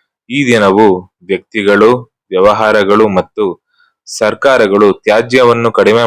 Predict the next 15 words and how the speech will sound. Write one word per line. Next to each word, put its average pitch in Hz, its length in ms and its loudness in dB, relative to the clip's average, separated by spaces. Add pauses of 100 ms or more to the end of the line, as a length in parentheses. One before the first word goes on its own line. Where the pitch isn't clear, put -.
ಮಾಡಲು 95 320 2 (100)
ಮತ್ತು 110 260 -6 (600)
ಎಲ್ಲರಿಗೂ 127 440 0 (100)
ಹೆಚ್ಚು 110 280 -6 (100)
ಸುಸ್ಥಿರ 120 340 -2 (180)
ಭವಿಷ್ಯವನ್ನು 110 680 0 (120)
ಸೃಷ್ಟಿಸಲು 101 640 -2 (640)
ಕ್ರಮ 123 260 0 (120)
ಕೈಗೊಳ್ಳುವಂತೆ 110 800 2 (120)
ಪ್ರೋತ್ಸಾಹಿಸುವ 104 840 2
ಗುರಿಯನ್ನು 98 500 0
ಹೊಂದಿದೆ. 107 420 -2 (960)
ಪ್ರಪಂಚವು 127 600 0 (160)
ಪ್ರತಿ 110 360 0
ವರ್ಷ 101 220 -2